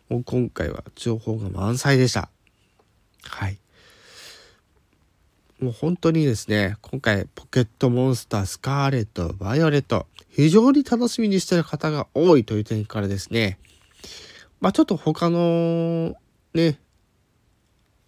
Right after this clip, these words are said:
情報網からのお話によるとですね、予約本数がもうだいぶやばいことになってると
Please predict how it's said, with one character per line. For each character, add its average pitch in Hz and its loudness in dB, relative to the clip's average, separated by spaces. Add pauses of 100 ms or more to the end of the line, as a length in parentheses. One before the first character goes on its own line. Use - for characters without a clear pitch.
(300)
情 151 4
報 156 4
網 113 2
か 110 -4
ら 101 0
の 92 -4 (300)
お 113 -2
話 113 0
に 113 -2
よ 110 0
る 113 0
と 110 -4
で 101 -4
す - -10
ね、 101 0 (1500)
予 107 0
約 160 4
本 185 4
数 113 -2
が 90 -4 (180)
も 127 -2
う 117 -6
だ 147 4
い 226 6
ぶ 240 6
や 156 6
ば 185 4
い 254 4
こ 233 2
と 180 4
に 123 4
な 113 0
っ - -14
て 123 -4
る 110 -4
と - -6